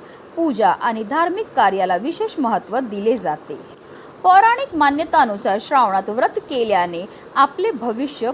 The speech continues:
खूप चांगले होते. भगवान शंकराची आपल्यावर कृपा दृष्टी राहते. या श्रावण महिन्यात केवळ सोमवारच नाही तर काही जण श्रावणी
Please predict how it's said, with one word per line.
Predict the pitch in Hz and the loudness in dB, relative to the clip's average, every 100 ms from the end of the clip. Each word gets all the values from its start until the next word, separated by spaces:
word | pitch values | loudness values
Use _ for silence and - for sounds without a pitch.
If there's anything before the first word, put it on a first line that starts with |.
| - | -2
खूप | 415 - - | -4 -2 0
चांगले | 202 196 220 | 0 0 0
होते. | 247 185 - 165 - - - - | 0 -2 -6 -12 -12 -20 -20 -8
भगवान | 220 359 320 370 359 | 0 0 2 -2 0
शंकराची | 294 277 277 208 180 254 | -2 0 2 0 0 -4
आपल्यावर | - 247 240 202 240 | -2 -4 -2 -2 -2
कृपा | - 294 381 403 | -4 -2 0 0
दृष्टी | 233 214 - 294 | 0 -6 -6 -8
राहते. | 226 180 - - 170 196 - - - 226 | -4 -4 -4 -8 -12 -12 -20 -20 -8 0
या | 302 480 | 2 0
श्रावण | - 330 269 320 415 349 | 2 2 4 2 0 -2
महिन्यात | 240 185 170 - - | -2 -2 -6 -6 -4
केवळ | 214 180 175 - - - - | -4 -2 -4 -8 -20 -10 0
सोमवारच | 339 349 349 370 - | 0 2 4 4 2
नाही | 254 185 202 175 | -2 -2 -4 -4
तर | 190 220 - - 247 | -6 -6 -14 -4 0
काही | 247 262 | 0 0
जण | 202 190 202 | -2 -6 -4
श्रावणी | 285 269 208 | 0 2 2